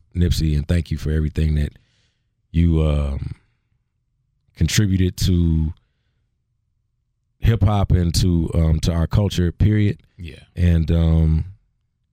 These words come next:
Speaker 1: yeah, man. Um, thank you, man. Thank you. Rest in peace, man. Um, hopefully we'll have a better week next week, and hopefully it just continues to get better as we go.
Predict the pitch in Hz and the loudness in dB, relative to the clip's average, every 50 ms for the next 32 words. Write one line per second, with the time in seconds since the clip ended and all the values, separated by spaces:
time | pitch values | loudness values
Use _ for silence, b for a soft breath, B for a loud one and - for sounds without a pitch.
0 | _ _ _ _ _ - - 92 104 95 87 85 87 87 87 85 - - - 87 | _ _ _ _ _ -4 -2 0 0 2 2 2 2 0 0 -2 -4 -4 -4 -2
1 | 85 80 80 78 76 73 - _ _ _ _ _ _ _ _ _ _ _ _ _ | 0 0 0 0 -2 -4 -8 _ _ _ _ _ _ _ _ _ _ _ _ _
2 | _ _ _ _ _ _ _ _ _ _ _ _ _ _ _ _ _ - 117 143 | _ _ _ _ _ _ _ _ _ _ _ _ _ _ _ _ _ -4 -2 -2
3 | 151 - 90 82 82 90 98 107 - _ _ _ - 127 139 123 - 90 69 _ | -2 -4 -4 -2 -2 -2 -2 -4 -6 _ _ _ -6 -6 -6 -6 -8 -12 -16 _
4 | b b b b b b b b b 120 120 - 120 110 - 135 127 107 117 127 | b b b b b b b b b -4 -2 -2 0 0 0 0 0 0 0 -2
5 | 120 120 117 117 117 110 b b b b b b b b _ - 92 95 98 95 | 0 0 -2 -2 -4 -6 b b b b b b b b _ -6 -2 0 0 2
6 | 92 87 85 80 78 78 76 - - _ _ _ _ _ _ _ - - _ - | 2 0 0 0 -2 -4 -6 -10 -18 _ _ _ _ _ _ _ -20 -20 _ -4
7 | - 113 117 - - 113 113 110 110 107 107 101 90 87 82 87 104 101 95 90 | -2 -2 -2 -2 -2 -2 0 0 0 0 -2 -2 -2 -4 -4 -2 -2 -2 0 0
8 | 92 98 110 - _ _ _ _ _ _ _ _ _ _ - 101 101 98 - 98 | 0 0 -2 -4 _ _ _ _ _ _ _ _ _ _ -2 -2 -2 -2 -2 0
9 | 98 101 104 - - 92 85 82 80 80 73 - - - - 98 95 - 95 95 | 0 0 0 -2 -2 -2 0 0 0 -2 -4 -6 -6 -4 -2 0 0 0 0 0
10 | 92 87 82 87 - - 90 - - 90 90 85 78 80 - 90 82 85 95 92 | 0 0 -2 -2 0 0 -2 0 2 0 0 0 0 -2 -2 -2 -2 0 -2 0
11 | 90 80 78 - - _ - 85 82 76 78 76 73 87 90 80 | 0 -2 -2 -6 -10 _ -6 -6 -4 -4 -6 -6 -6 -6 -6 -6